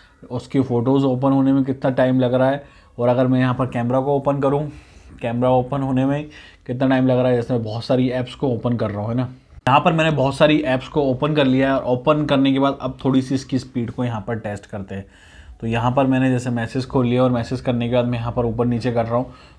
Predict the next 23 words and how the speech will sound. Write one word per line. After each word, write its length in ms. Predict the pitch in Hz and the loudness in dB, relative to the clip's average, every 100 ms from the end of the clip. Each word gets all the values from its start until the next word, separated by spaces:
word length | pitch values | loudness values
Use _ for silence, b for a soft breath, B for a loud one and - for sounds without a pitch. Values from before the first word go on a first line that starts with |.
| - | 0
तो 60 | |
आप 140 | 123 131 | 2 4
मैसेज 380 | 123 120 131 - | 0 -2 -6 -4
की 140 | 143 | -2
ड्रॉपिंग 440 | 135 117 127 135 | 2 2 2 0
स्पीड 380 | 127 - 131 131 | 0 0 0 2
देख 160 | 123 110 | 0 -4
सकते 260 | 110 - 127 | -6 -2 0
हैं 100 | 127 | 0
कितनी 300 | 131 131 127 | 0 0 0
तेज़ 300 | 127 120 120 | 0 0 0
यहाँ 200 | 113 113 | -4 -4
पर 140 | 107 120 | -2 -2
या 100 | 117 | -2
कितनी 340 | 120 127 123 | -4 -2 -2
स्लो 280 | 127 117 117 | -2 -2 0
यहाँ 200 | 113 107 | -2 -6
पर 140 | 113 | -6
ये 100 | 113 | -4
वर्किंग 420 | 110 104 107 120 | -4 -6 -4 -4
कर 140 | 120 95 | -4 -6
रहा 140 | 95 | -6
है, 100 | 95 | -8